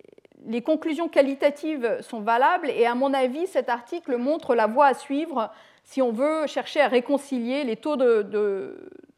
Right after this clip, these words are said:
de mutations qu'on obtient et les données fossiles. Alors, je vais vous demander de les considérer en plus de détails.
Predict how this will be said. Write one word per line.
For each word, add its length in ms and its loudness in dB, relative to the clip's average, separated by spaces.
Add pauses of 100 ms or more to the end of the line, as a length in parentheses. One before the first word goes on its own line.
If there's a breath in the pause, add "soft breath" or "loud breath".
(120)
de 140 -4
mutations 560 2
qu'on 200 -2
obtient 560 -2
et 160 -2
les 100 -2
données 260 -2
fossiles. 480 -4
Alors, 240 -2
je 100 -8
vais 60 0
vous 140 -4
demander 300 -2
de 100 0
les 120 0
considérer 440 0
en 100 2
plus 180 -10
de 100 -2
détails. 560 -2